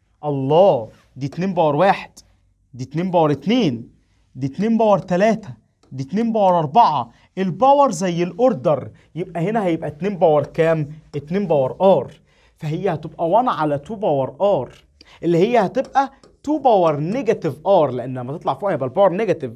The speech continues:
بس استنى، ما تتسرعش، استنى. هتقول لي: "هنختار دي؟" هقول لك: "لأ." تقول لي: "ليه؟ ما هي حلوة ومكملة للإنفينيتي واتنين باور نيجاتيف آر." أقول لك أنا: "إحنا هنختار مين؟" إحنا مبدئيًا، مبدئيًا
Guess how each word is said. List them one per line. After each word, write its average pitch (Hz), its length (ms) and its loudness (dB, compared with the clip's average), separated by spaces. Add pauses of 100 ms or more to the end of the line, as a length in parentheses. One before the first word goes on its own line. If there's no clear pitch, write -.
بس - 200 -14
استنى، 208 340 -8
ما 147 80 -4
تتسرعش، 135 880 -4 (360)
استنى. 196 480 -6 (640)
هتقول 226 320 -2
لي: 202 60 2
"هنختار 165 420 -2
دي؟" 196 240 -4 (180)
هقول 143 240 -2
لك: 143 160 -8
"لأ." 131 100 -10 (380)
تقول 190 160 -4
لي: 220 80 0
"ليه؟ 233 180 2
ما 196 100 0
هي 143 80 0
حلوة 202 320 -2
ومكملة 151 480 0
للإنفينيتي 165 800 -2 (440)
واتنين 160 340 -2
باور 151 220 6
نيجاتيف 180 340 -2 (120)
آر." 175 260 2 (420)
أقول 277 200 2
لك 311 140 -2
أنا: 311 100 2
"إحنا 226 200 -2
هنختار 240 320 -2
مين؟" 254 260 -2 (500)
إحنا 311 280 -4
مبدئيًا، 349 480 2 (1000)
مبدئيًا 160 640 2